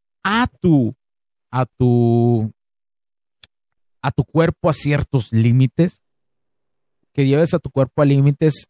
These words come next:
y que esa, eh, musculatura y que bajes la grasa.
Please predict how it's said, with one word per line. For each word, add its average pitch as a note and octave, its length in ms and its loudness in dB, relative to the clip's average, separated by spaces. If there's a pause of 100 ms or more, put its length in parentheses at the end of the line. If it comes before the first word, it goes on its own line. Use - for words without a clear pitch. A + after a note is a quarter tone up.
(120)
y C#3 160 0
que C3 300 0
esa, C#3 600 0 (360)
eh, A2 760 0 (1300)
musculatura D3 880 0
y C#3+ 60 0
que C3 160 -2
bajes B2+ 420 -2
la A2+ 140 -2
grasa. A2 440 -6